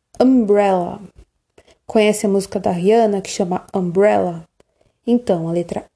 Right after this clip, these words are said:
U também tem esse som. Vamos lá.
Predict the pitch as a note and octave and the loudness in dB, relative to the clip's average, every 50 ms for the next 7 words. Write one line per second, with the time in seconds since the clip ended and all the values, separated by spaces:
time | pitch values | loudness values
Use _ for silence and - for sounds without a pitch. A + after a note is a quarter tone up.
0 | _ _ - G#3 G3+ G#3+ C#4 G4 - - _ _ _ _ _ _ _ - - A3+ | _ _ 0 2 4 4 2 2 -2 -4 _ _ _ _ _ _ _ -4 0 0
1 | A3 G#3+ G3+ F#3+ G3 A3 A#3+ - - D4+ D4 D4 D4 D4 - - - - G3+ F#3 | 0 2 0 0 0 0 -2 -2 -2 -2 -2 -2 -2 -4 -8 -10 -8 -6 -6 -6
2 | F#3+ - _ _ _ _ _ _ _ _ _ _ _ _ _ - G3+ G#3+ A#3 B3 | -8 -16 _ _ _ _ _ _ _ _ _ _ _ _ _ -2 0 2 2 2
3 | A#3 A#3 G#3+ - - | 2 2 0 0 -4